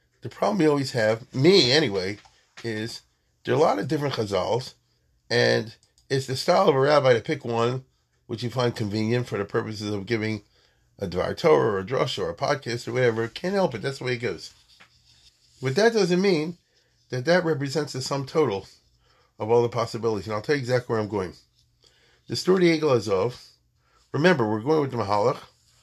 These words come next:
like most of Chazal, that even though Parshas Truma Tetzava precede Ki Sisa, in point of actual fact, chronol-, chronologically, historically,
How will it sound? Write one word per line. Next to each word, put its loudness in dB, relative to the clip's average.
like 0
most 4
of -6
Chazal, -4
that -2
even 2
though 4
Parshas -4
Truma -4
Tetzava 0
precede -4
Ki -6
Sisa, -2
in -2
point -2
of 0
actual 0
fact, 0
chronol-, 0
chronologically, -2
historically, -4